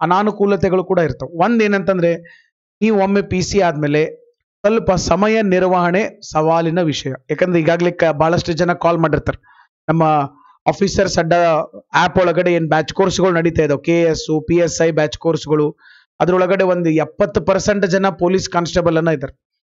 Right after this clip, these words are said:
ಅದ್ರೊಳಗಡೆ ಕೆಲವು ಜನ ಸಮಯವನ್ನ ಸರಿಯಾಗಿ ನಿರ್ವಹಣೆ ಮಾಡ್ತಾರ. ಬೆಳಗ್ಗೆ ಟೈಮಲ್ಲಿ ಓದಿ ಆಮೇಲೆ duty ಮಾಡ್ಕೊಂಡು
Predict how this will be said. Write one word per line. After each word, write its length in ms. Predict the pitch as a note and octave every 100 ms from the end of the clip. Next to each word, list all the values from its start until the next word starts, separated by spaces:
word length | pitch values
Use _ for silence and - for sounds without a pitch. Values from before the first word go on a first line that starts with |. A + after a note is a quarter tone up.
| _ -
ಅದ್ರೊಳಗಡೆ 460 | F#3 F#3+ F#3+ G3
ಕೆಲವು 260 | F#3 F#3 G3+
ಜನ 240 | F3+ F#3+
ಸಮಯವನ್ನ 600 | F#3+ F#3 F3+ G3 F#3+ F#3 F#3+
ಸರಿಯಾಗಿ 540 | - D#3+ E3+ F#3 F#3+
ನಿರ್ವಹಣೆ 440 | F3 E3 E3+ F3
ಮಾಡ್ತಾರ. 340 | E3+ D#3 C#3+ D3 D#3 _ _ _ _ -
ಬೆಳಗ್ಗೆ 260 | E3+ E3+ F3+
ಟೈಮಲ್ಲಿ 380 | E3+ E3+ E3
ಓದಿ 380 | D#3+ E3+ D#3 D#3+
ಆಮೇಲೆ 340 | D#3 D#3+ E3+ E3
duty 300 | D#3+ D#3+ E3+
ಮಾಡ್ಕೊಂಡು 640 | E3 D3+ D#3+ D#3+ D#3+ D#3+